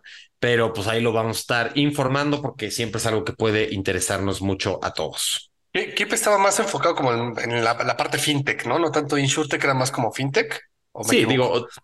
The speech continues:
Speaker 1: tenían productos de seguros, este, pero es un marketplace de servicios financieros. Entonces, este, sí, hay definitivamente, y digo, porque todos sabemos que es más fácil colocar créditos que colocar seguros.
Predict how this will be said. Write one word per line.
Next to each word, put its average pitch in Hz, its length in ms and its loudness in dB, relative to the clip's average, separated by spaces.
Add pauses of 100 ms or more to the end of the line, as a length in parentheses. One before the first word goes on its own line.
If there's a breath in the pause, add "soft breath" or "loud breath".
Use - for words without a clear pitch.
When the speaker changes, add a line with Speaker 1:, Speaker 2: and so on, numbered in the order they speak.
Speaker 1:
tenían 185 400 2
productos 135 400 2
de 113 80 0
seguros, 120 600 2
este, - 300 0
pero 127 160 2
es 143 100 0
un 151 80 4
marketplace 139 480 2
de 113 100 -2
servicios 101 380 -2
financieros. 120 760 0 (320 loud breath)
Entonces, 117 580 0
este, 98 360 0
sí, 95 260 2
hay 95 180 2
definitivamente, 98 1120 0
y 180 120 4
digo, 190 220 4
porque 131 460 -4
todos 131 200 0
sabemos 110 380 2
que 117 100 -2
es 107 40 -2
más 107 140 -2
fácil 104 200 0
colocar 101 380 0
créditos 104 360 -2
que 95 120 -4
colocar 90 360 0
seguros. 107 680 0